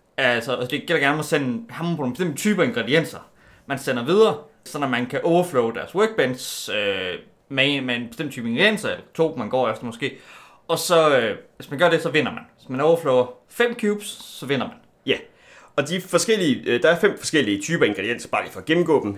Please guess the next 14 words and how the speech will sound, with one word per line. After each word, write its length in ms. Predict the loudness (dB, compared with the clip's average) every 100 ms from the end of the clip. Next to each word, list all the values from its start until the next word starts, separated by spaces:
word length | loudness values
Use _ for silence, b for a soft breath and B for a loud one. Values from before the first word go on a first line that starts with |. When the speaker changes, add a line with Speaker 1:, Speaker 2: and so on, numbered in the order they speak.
| -4
Speaker 2:
På 160 | 2 4
din 100 | 4
workbench 500 | 2 2 2 0 0
har 80 | -2
du 60 | -2
plads 280 | 2 2
til 200 | 2 -8 -10 b b b
ni 260 | 2 2
frøer, 440 | 2 2 4 4 2 -4 -2
ni 240 | 0 0
edderkopper 680 | 0 0 0 0 0 0 2
og 260 | 4 4 2
ni 200 | 0 2
svampe. 380 | 0 -4 -6 -8